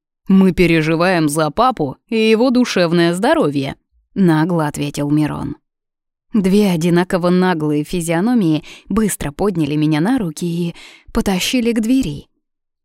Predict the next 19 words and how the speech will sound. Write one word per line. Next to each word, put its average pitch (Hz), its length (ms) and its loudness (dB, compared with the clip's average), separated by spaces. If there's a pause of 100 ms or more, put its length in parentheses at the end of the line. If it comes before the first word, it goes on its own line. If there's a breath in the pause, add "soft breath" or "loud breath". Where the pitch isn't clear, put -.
(340)
«Поставьте, 214 800 0
где 214 300 2
взяли!» — 214 680 0 (360 loud breath)
замотав 180 680 0
ногами 170 520 0
в 151 80 -4
воздухе, 175 720 -4
закричала 180 640 -6
я, 214 280 -6 (260 loud breath)
пока 175 260 -2
братцы 196 480 -4
несли 156 400 0
меня 151 260 0
к - 80 -10
выходу. 143 580 -10 (880)
Сева 247 400 0
ловко 160 420 -2
нас 151 220 2
обогнал, 165 540 -2